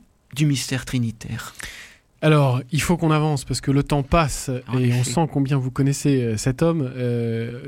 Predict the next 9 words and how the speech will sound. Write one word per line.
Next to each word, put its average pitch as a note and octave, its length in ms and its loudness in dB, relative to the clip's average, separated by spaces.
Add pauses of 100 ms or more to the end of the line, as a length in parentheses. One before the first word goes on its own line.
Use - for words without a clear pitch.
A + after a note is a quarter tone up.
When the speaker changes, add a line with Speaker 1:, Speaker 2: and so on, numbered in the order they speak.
Speaker 2:
un D3 80 2
moment, D#3 480 2
euh, A2+ 320 -2
donc A2+ 320 -4
Lanza B2+ 280 2
del B2 100 2
Blasto A#2+ 280 0
quitte - 280 -8
tout A#3 280 4